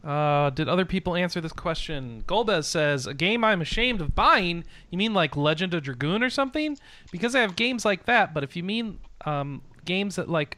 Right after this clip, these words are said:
Omega whatever, no, I won't touch games like that. Uh, <laughs> sure, there are some games with questionable scenes that maybe it feels shameful when playing those scenes, but not such that I'm ashamed about the game on a whole or ashamed of buying it. Even the Persona games, which are some of my favorite, have some scenes I could do without,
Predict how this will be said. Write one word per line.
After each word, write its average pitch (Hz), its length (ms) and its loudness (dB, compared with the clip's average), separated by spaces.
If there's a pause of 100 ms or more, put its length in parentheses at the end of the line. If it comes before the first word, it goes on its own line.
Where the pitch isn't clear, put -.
Omega 170 420 0
whatever, 117 440 0
no, 131 260 0
I 120 80 2
won't 160 220 -2
touch 160 240 -4
games 113 240 -6
like 107 160 -6 (140)
that. 110 420 -2 (480)
Uh, 156 100 -2
<laughs> - 140 -4
sure, 240 260 0
there 208 140 2
are 180 40 0
some 233 260 -2
games 202 260 0
with 160 100 -6
questionable 165 400 -2
scenes 127 560 -2
that - 160 -2
maybe 156 340 -2
it 135 100 -6
feels 131 260 -4
shameful 151 420 -4
when 113 160 -4
playing 220 400 0
those 117 180 -4
scenes, 113 380 -8 (280)
but 392 100 -6
not - 180 2
such 190 240 0
that 175 100 -4
I'm 139 140 2
ashamed 165 460 -2
about 139 240 -2
the - 40 -8
game 131 280 -2
on 110 80 -2
a 98 80 -8
whole 120 500 -2 (300)
or 240 80 0
ashamed 175 320 -2
of 131 120 -6
buying 131 360 0
it. 87 160 -10
Even 330 180 -4
the 240 80 -2
Persona 202 460 0
games, 127 340 -4
which 139 140 -6
are 147 60 -6
some 202 200 -4
of 175 80 -2
my 131 120 0
favorite, 180 420 -2
have 143 160 -4
some 196 240 -2
scenes 139 320 -2
I 131 80 2
could 127 120 -8
do 127 120 0
without, 190 400 0